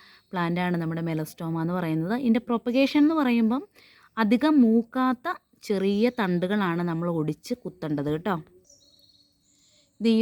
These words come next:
വലിപ്പമുള്ള ചെറിയ ശാഖകൾ ഒടിച്ചിട്ട് വേണം നമ്മൾ, ആ, ഇത് പ്രൊപ്പഗേഷൻ ചെയ്യാൻ. പ്രൊപ്പഗേഷൻ ചെയ്യുമ്പോൾ ഡയറക്റ്റ് മണ്ണിൽ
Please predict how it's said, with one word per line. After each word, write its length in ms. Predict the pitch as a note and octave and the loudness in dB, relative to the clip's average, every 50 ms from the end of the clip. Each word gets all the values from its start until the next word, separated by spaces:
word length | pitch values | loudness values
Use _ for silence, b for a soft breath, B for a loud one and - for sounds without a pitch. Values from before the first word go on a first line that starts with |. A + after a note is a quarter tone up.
| G#3 G#3+ | 4 2
വലിപ്പമുള്ള 460 | G3+ F#3+ F#3 - G3 G3 G3 F#3+ G3 F#3 - - | 2 2 0 -2 -2 -2 0 0 0 -2 0 -2
ചെറിയ 340 | G3 F3 F3+ F3+ F#3 G3 A3+ A#3+ A3+ - | 0 0 2 2 2 2 2 2 0 0
ശാഖകൾ 540 | G#3+ F#3+ E3+ D#3 - - F#3 F3+ F#3+ F#3+ G#3+ A3 F#3+ | 0 0 0 0 -2 -4 -4 -2 0 0 2 2 2
ഒടിച്ചിട്ട് 400 | E3 E3 D#3+ - - - - G#3 F#3+ | 0 -2 -4 -6 -10 -8 -6 -4 -2
വേണം 220 | E3+ D#3 D#3+ F3+ F3+ E3+ | -2 -2 -2 -2 -2 0
നമ്മൾ, 200 | E3 D#3+ D#3+ F#3 A#3+ F4+ B B B B B B B B _ E3 | 0 -2 -2 -2 -4 -6 B B B B B B B B _ -4
ആ, 20 | E3 D#3+ D#3+ E3 | -2 -2 -2 -2
ഇത് 100 | D#3 E3 - - | -4 -6 -6 -6
പ്രൊപ്പഗേഷൻ 520 | E3+ E3 E3 E3 D#3 F3 F3+ - - G#3 G#3 F#3+ | -6 -4 -4 -6 -4 -4 -4 -2 0 0 0 0
ചെയ്യാൻ. 240 | E3+ E3 D#3+ D#3+ F3+ F3+ - | 0 -2 -2 -2 -4 -4 -6
പ്രൊപ്പഗേഷൻ 420 | - F#3 - G#3 G3 A3+ A3+ C4 B3+ A#3+ | -8 -8 -6 -2 -2 0 2 4 4 4
ചെയ്യുമ്പോൾ 260 | A3+ G#3+ G3+ G#3 G#3 G3+ | 4 4 2 2 2 2
ഡയറക്റ്റ് 400 | F#3+ E3+ E3 F3 F3 - _ - A3+ A3 | 2 2 2 0 -2 -4 _ 0 0 2
മണ്ണിൽ 300 | G3 E3 D#3+ E3 F3 G3 | 2 2 2 0 0 0